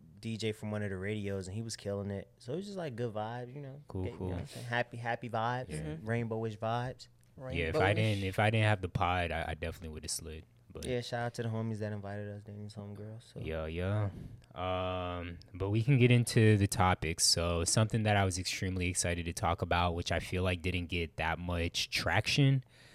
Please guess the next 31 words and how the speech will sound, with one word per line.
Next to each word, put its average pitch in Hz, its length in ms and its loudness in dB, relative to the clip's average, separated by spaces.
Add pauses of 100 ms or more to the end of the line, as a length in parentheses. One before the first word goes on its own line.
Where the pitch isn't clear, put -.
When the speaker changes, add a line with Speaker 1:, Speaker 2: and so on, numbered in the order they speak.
(800)
Speaker 2:
I'm 104 120 0
gonna, 107 180 4
I'm 110 80 4
gonna 110 140 8
mention 117 340 8
three 120 420 8
things, 87 440 4
and 90 340 -2
y'all 92 220 6
gotta 98 200 4
figure 92 380 2
out 80 320 2 (160)
how 95 480 6
the 90 100 -2
correlation 90 720 2
comes - 280 -4
together. 76 420 -4 (120)
Not 101 280 4
y'all, 82 420 2 (160)
uh, 78 240 -2
Phil 82 260 -4
and 80 120 -4
A 76 120 -4
J, 78 160 -6
'cause 80 220 -8
y'all 80 180 0
already 78 260 -4
know, 76 200 -8
but 78 300 -8
the 82 60 -8
listeners. 82 680 2